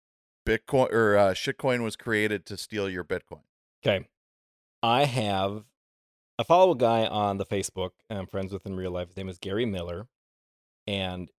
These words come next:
Speaker 2: he used to be Republican activist kind of thing, and he went off the, what I used to refer to as the deep end,
Speaker 1: <laughs>
Speaker 2: but maybe he's launched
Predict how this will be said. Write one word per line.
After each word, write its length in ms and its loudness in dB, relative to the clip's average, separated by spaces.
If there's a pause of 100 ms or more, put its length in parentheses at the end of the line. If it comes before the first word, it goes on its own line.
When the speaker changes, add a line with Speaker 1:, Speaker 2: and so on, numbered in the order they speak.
(120)
Speaker 2:
he 80 -6
used 320 -6
to 60 -10
be 580 -8
Republican 920 -6 (160)
activist 480 -8
kind 160 -6
of 80 -8 (100)
thing, 400 -8
and 220 -16
he 100 -12
went 280 -8
off 220 -6 (100)
the, 280 -4 (200)
what 100 -2
I 40 2
used 200 -2
to 60 0
refer 240 -2
to 80 -2
as 100 -8
the 100 -8
deep 340 -4
end, 340 -6 (240)
Speaker 1:
<laughs> 400 -18
Speaker 2:
but 140 -10
maybe 260 0
he's 280 -6 (200)
launched 680 -6